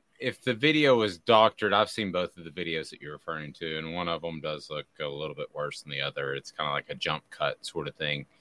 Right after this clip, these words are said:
Um, I, I, I will go with Steve Spurrier, who I thought was lax at times in discipline, and I would do exactly, uh, what he said, and that is,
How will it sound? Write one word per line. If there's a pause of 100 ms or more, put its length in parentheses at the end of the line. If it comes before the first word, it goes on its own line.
(380)
Um, (680)
I, (140)
I,
I
will
go
with
Steve
Spurrier,
who
I
thought
was
lax
at
times
in
discipline, (600)
and
I
would
do
exactly, (380)
uh, (340)
what
he
said,
and
that
is,